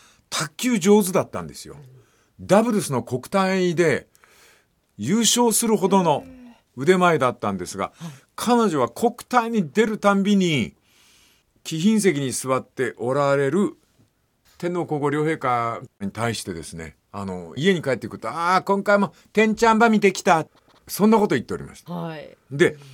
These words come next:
Speaker 1: 内田達郎氏も、かつて東京下町に生まれて、天皇に対して、天ちゃんと呼ぶっていうことが、その我ら世代の民主主義だった。
Speaker 2: 何回かその言い方はね、聞いたことあります。
Speaker 1: あるでしょ？
Speaker 2: うん。
Speaker 1: う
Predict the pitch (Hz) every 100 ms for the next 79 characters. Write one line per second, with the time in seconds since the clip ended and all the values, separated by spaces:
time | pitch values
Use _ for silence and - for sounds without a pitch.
0 | - - _ 113 110 202 190 160 - 190
1 | 190 117 104 - - - _ - 214 -
2 | 147 190 190 196 180 190 185 180 165 147
3 | 113 127 175 139 - 151 - - - 185
4 | 190 160 107 - 175 - - - - -
5 | - - - - 294 277 - 113 82 190
6 | 170 185 202 _ 202 196 196 233 170 -
7 | _ _ 151 123 120 220 254 208 - 185
8 | 165 120 120 107 - _ _ 147 269 311
9 | 285 311 320 269 190 120 113 - - _
10 | _ 160 208 330 277 208 170 - 160 _
11 | - 190 220 233 226 220 208 165 143 -
12 | - 262 - 285 202 156 196 208 220 202
13 | - - 65 _ _ _ _ - 185 190
14 | 170 143 156 107